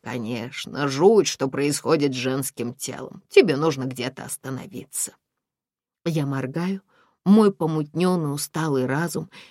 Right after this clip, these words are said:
не успевает за быстрой сменой тем разговора. «Да, багажа у тебя нет».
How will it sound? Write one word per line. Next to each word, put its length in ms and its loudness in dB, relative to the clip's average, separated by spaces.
не 140 8
успевает 600 4
за 140 -2
быстрой 520 0
сменой 500 -4
тем 280 -6
разговора. 640 -8
«Да, 260 2
багажа 600 0
у 120 2
тебя 340 -2
нет». 260 -10